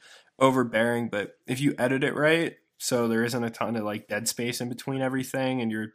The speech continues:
careful about how it's placed, it sounds really, really cool. Um, uh,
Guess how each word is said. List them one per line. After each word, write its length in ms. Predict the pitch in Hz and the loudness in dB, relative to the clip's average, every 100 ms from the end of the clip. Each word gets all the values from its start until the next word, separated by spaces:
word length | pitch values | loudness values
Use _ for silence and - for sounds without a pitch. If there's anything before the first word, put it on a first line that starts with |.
| _ | _
careful 440 | - 113 113 113 | -6 -4 -2 -2
about 180 | 113 98 | 0 -2
how 220 | - 110 | -2 -2
it's 180 | 104 - | -2 -6
placed, 560 | - - 107 117 - - | -8 -8 -4 -2 -4 -6
it 120 | - 117 | -8 -4
sounds 220 | 113 110 | -2 -4
really, 240 | 101 104 | -8 -10
really 240 | 104 104 98 | -8 -8 -10
cool. 460 | - 110 107 107 - - - - _ - | -6 -6 -4 -8 -14 -20 -20 -20 _ -2
Um, 640 | 113 107 101 101 101 101 - _ _ _ _ _ _ _ - - _ | 0 2 0 -4 -6 -12 -18 _ _ _ _ _ _ _ -20 -20 _
uh, 460 | - 107 107 101 101 | -4 -2 -2 -4 -8